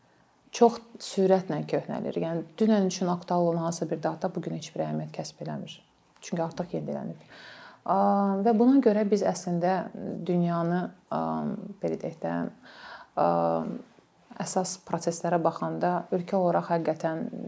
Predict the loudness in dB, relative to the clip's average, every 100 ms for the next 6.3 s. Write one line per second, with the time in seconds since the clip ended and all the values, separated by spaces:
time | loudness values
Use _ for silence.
0 | -2 2 0 0 0 0 0 -2 0 0
1 | 2 -2 -4 -4 -6 -10 -12 -12 -10 -12
2 | -8 -6 -4 -4 -4 -4 -4 -8 -18 -18
3 | -16 -18 -12 2 4 6 4 2 0 -4
4 | -10 -14 -14 -12 0 4 6 8 6 6
5 | 4 2 -8 -10 -4 2 6 4 6 2
6 | 2 -4